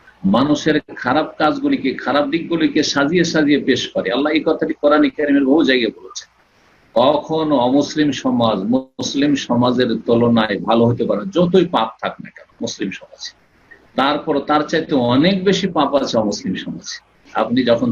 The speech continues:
তুলনা করে দেখবেন সূক্ষ্মভাবে, নিরপেক্ষ দৃষ্টিতে, দুনিয়ার সুখ শান্তি ছাড়া দিনের ক্ষেত্রে এখনো আপনি, জি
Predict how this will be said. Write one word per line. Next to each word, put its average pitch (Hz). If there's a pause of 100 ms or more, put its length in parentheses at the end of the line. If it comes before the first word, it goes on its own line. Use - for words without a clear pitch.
তুলনা 123
করে 127 (160)
দেখবেন 123
সূক্ষ্মভাবে, 120 (720)
নিরপেক্ষ 131 (160)
দৃষ্টিতে, 131
দুনিয়ার 147
সুখ 131
শান্তি 147 (140)
ছাড়া 101 (200)
দিনের 139
ক্ষেত্রে 120 (1040)
এখনো 139
আপনি, 123 (400)
জি 110